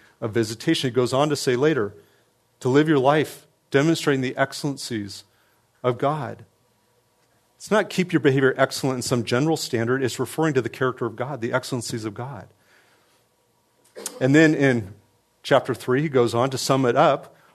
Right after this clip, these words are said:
"All of you be harmonious, sympathetic, brotherly, kind-hearted, and <laughs> humble in spirit, not returning evil for evil or insult for insult, but giving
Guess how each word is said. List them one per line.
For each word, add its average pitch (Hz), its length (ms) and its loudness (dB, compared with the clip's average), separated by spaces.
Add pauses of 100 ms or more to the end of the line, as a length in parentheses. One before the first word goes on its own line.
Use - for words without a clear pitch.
"All 156 260 6
of 147 40 2
you 131 100 0
be 147 140 2
harmonious, 156 640 2
sympathetic, 180 800 0
brotherly, 147 440 4
kind-hearted, 151 760 2
and 117 140 0
<laughs> - 20 -8
humble 165 340 -2
in 143 80 -4
spirit, 156 460 0 (400)
not 151 180 4
returning 165 420 2
evil 160 260 4
for 147 200 -6
evil 151 240 4
or 123 200 4
insult 139 380 2
for 135 140 -6
insult, 123 400 -2
but 117 140 -4
giving 139 460 0